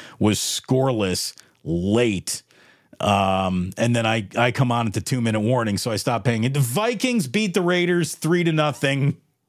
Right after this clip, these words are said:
in Vegas. <laughs> That's not good.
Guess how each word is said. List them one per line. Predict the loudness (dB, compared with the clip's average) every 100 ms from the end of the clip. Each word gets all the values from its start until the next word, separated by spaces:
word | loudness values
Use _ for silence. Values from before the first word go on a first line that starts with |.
| _ _
in | 0 2
Vegas. | 2 0 0 -2 -6 -8 -14 _ _ _ _ _ _ -4
<laughs> | -4 -2 -6 -4 -8 -8 _ _ _ _ _ _ _ _ _ _ _ _ -16 -6 0 0
That's | 0 -2 0 0 -2 -4
not | -4 -4 -6 -4
good. | -2 0 0